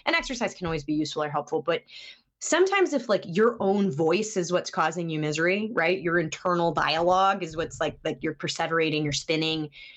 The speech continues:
get a different voice in. And if you're like, "I'm not in on, like, listening to books on philosophy,"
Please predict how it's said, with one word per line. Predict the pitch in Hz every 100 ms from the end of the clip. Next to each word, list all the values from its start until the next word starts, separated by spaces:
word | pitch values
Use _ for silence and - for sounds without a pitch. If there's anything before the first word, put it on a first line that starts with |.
| _ _ _ _
get | - 247 -
a | 226
different | 196 220 214 190 -
voice | 190 185
in. | 156 117 -
And | 240
if | 247
you're | 254 339
like, | 339 311 - 233
"I'm | 277
not | 339 349 -
in | 214 226
on, | 214
like, | 202 180
listening | 180 180 214 190
to |
books | 160 185 190
on | 190
philosophy," | 175 160 156 160 - 196